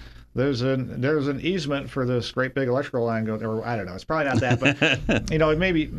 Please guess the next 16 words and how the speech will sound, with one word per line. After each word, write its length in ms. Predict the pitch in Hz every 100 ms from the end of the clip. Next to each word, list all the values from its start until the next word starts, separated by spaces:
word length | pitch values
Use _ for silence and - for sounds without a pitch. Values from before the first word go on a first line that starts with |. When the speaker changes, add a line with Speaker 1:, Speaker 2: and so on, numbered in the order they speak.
| -
Speaker 1:
you 140 | 151
know, 100 | 135
y-, 200 | 131 139 147
you 100 | 131
know, 220 | 123 123
there's 200 | 131 131
setbacks. 500 | 185 165 123 95 -
So, 380 | 127 120 120 120
um, 400 | 120 120 117 113 - - - - _ _ _ _ _ -
I 80 | 123
know 400 | 123 123 120 110 -
City 240 | - 143
of 60 | 135
Middleton, 640 | 135 160 156 135 151 175 - - - - - - -
um, 720 | 107 113 117 117 117 110 - - -
their 720 | 127 127 135 143 143 139 131